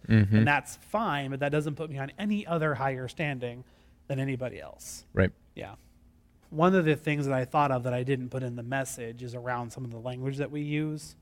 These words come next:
Speaker 2: Um, you know, people are like, "Well, you just cuss. Don't take the Lord's name in vain." That's not what that means.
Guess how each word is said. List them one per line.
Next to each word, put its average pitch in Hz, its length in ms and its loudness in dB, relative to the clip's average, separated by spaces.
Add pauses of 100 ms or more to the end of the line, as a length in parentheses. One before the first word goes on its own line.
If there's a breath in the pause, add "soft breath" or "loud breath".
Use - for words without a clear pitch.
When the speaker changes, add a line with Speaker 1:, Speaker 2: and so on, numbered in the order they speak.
(440)
Speaker 2:
Um, 120 320 -4
you 120 120 -8
know, 120 60 -6
people 127 320 -6
are 120 100 -4
like, 123 240 -2
"Well, 202 340 6
you 175 260 2
just 180 200 -4
cuss. 190 340 -2
Don't 170 200 -6
take 185 160 -4
the 185 80 -2
Lord's 175 300 0
name 175 200 0
in 165 160 -4
vain." 160 460 -4 (560)
That's 165 320 -6
not 214 160 -4
what 208 140 -4
that 175 220 -6
means. 123 540 -10